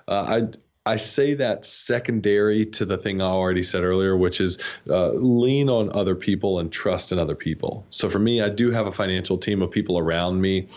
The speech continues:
I am running this, this ship from the helm, but I have a, a team of financial people around me that I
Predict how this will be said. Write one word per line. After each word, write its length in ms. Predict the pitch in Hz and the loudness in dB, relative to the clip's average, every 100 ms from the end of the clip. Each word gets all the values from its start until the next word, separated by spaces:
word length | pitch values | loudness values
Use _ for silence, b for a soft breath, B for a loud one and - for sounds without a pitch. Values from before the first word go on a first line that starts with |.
| B - | B -4
I 120 | 101 | 0
am 200 | 104 101 | 2 2
running 280 | 95 98 95 | 2 2 2
this, 340 | 90 - - | 0 -2 -6
this 260 | 92 87 - | -2 -2 -2
ship 420 | - - 90 - | -2 0 -2 -4
from 140 | - | -4
the 140 | 87 78 | -2 0
helm, 400 | 95 95 98 92 | 0 0 0 0
but 120 | 87 | 0
I 140 | 85 | 0
have 160 | 92 92 | 0 0
a, 220 | 87 85 | -2 -2
a 80 | 90 | -6
team 300 | - 113 104 | -6 -4 -2
of 100 | 90 | -2
financial 420 | - 92 92 - | -2 -2 -2 -2
people 280 | - 104 87 | -4 -2 0
around 320 | 82 85 87 | 0 0 0
me 120 | 90 90 | 0 0
that 140 | 82 | 0
I 240 | 87 87 | 0 -2